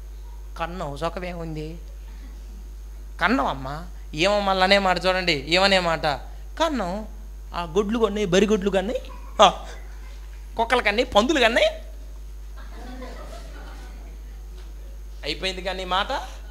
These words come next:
ఆహా, అనట్లేదమ్మా. నేను అన్నది అబద్ధమా, ఏమన్నా అపార్థమా?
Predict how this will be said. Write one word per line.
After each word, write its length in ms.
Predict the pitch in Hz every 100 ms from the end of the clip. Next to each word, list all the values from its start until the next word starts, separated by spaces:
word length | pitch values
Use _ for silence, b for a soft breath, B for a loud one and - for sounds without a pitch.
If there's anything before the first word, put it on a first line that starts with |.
| - - - - - - -
ఆహా, 600 | 127 143 208 285 330 214 120 - - - 123
అనట్లేదమ్మా. 680 | 139 180 196 240 240 226
నేను 220 | 262 202 175
అన్నది 220 | 208 226
అబద్ధమా, 440 | 202 220 220 220
ఏమన్నా 240 | 277 240 202
అపార్థమా? 680 | 196 214 208 190 175 139